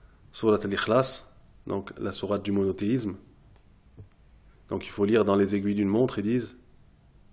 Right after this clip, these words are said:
dans le sens des aiguilles d'une montre. Donc là, je sais même pas par où ça commence. Euh... Allahu Samad.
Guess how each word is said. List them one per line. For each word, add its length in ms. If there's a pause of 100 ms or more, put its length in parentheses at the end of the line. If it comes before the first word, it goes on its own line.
(140)
dans 100
le 80
sens 240
des 160
aiguilles 160
d'une 140
montre. 380 (760)
Donc 140
là, 80
je 100
sais 220
même 240
pas 140
par 220
où 300
ça 140
commence. 600 (1160)
Euh... 880 (2750)
Allahu 500 (1700)
Samad. 540